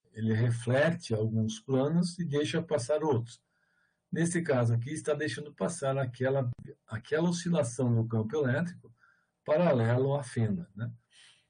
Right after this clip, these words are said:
Quando essa, esse campo elétrico oscilante pra cima e pra baixo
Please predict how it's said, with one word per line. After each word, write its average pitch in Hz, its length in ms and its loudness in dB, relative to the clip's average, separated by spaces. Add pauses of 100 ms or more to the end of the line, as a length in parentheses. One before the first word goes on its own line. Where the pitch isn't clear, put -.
(240)
Quando 165 160 2
essa, - 340 2 (640)
esse 131 240 -2
campo 147 260 0
elétrico 123 480 2
oscilante 127 680 0
pra 120 180 0
cima 120 260 2
e 117 40 4
pra 113 160 2
baixo 104 440 0